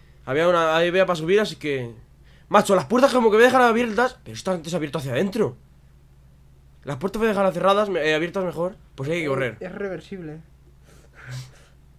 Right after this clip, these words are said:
Speaker 1: Te lo juro, estoy por si hay que correr, abiertas todas. Que paren,
Speaker 2: Carlos,
Speaker 1: pa-
Speaker 2: ahí no subas, que yo ya he visto esta casa, ¿eh?
Speaker 1: Vale, cerrado. Oh, un botoncito. Que, mejor tocarlo, ¿no?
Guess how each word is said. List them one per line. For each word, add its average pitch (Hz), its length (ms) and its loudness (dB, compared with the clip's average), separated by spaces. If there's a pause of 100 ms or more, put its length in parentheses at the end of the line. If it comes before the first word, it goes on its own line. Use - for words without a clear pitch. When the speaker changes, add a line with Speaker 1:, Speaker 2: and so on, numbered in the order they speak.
(140)
Speaker 1:
Te 127 100 -8
lo 123 60 -2
juro, 135 260 -4
estoy 127 200 -6
por 185 120 -8
si 160 80 -6
hay 151 100 -2
que 175 80 -6
correr, 170 380 -4
abiertas 127 400 -6
todas. 98 380 -16 (320)
Que - 60 -14
paren, 156 260 -2
Speaker 2:
Carlos, 185 220 -6
Speaker 1:
pa- 185 40 -14
Speaker 2:
ahí 175 80 -10
no 180 120 -12
subas, 220 300 -8
que 202 120 -14
yo 180 60 -12
ya 185 80 -4
he - 20 -10
visto 180 220 -14
esta 165 200 -16
casa, 135 260 -14
¿eh? 190 160 -14 (1160)
Speaker 1:
Vale, 98 140 -18
cerrado. 104 360 -10 (500)
Oh, - 120 0
un 226 60 -2
botoncito. 208 520 0 (200)
Que, 190 100 -2
mejor 185 480 -2
tocarlo, 196 340 0
¿no? 262 180 -4